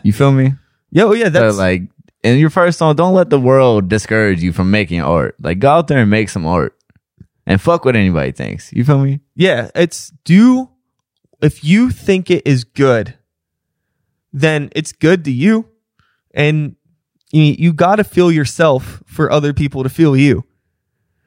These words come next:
Speaker 2: But if you put out shit where it's like, it's not super confident and you're not super sure of it or anything like that, that people are gonna see that.
Speaker 1: <laughs>
Speaker 2: It's like, I can hear a song from somebody and be like, "This motherfucker is confident."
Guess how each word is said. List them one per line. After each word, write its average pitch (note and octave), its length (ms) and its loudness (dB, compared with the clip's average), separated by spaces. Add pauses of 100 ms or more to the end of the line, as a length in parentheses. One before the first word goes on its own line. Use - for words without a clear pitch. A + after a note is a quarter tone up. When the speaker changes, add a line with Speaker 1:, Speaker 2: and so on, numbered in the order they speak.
(320)
Speaker 2:
But C#3+ 160 2
if C#3+ 120 -2
you F#3 100 2
put - 340 -4
out D#3+ 260 -2
shit - 380 -8
where B2+ 200 -6
it's C3 120 -8
like, B2 140 -10
it's C3+ 180 -10
not C#3+ 340 -2
super D3+ 300 -10
confident C#3 680 -8
and B2 120 -12
you're C3+ 160 -10
not C#3 280 -8 (380)
super D#3 440 -2
sure D#3 320 -2
of D3 120 0
it D3+ 200 2
or C#3+ 120 -4
anything D#3+ 260 -2
like D#3+ 180 -4
that, F3 160 2
that F3+ 260 -4
people E4+ 300 -2
are F#3+ 120 4
gonna F3 220 -2
see B2+ 260 2
that. D#3+ 600 -2
Speaker 1:
<laughs> - 60 -20 (280)
Speaker 2:
It's D3 120 -2
like, F#3 140 -4
I F#3+ 140 -4
can E4 140 0
hear B3 440 -2
a D#3+ 80 -2
song E3+ 400 0
from C#3+ 220 -8
somebody A#2 420 -6
and A#2+ 80 -8
be A#2+ 100 -4
like, A2+ 200 -8
"This - 240 -4
motherfucker G#2+ 720 -10 (120)
is C3+ 280 2
confident." D#3 640 -4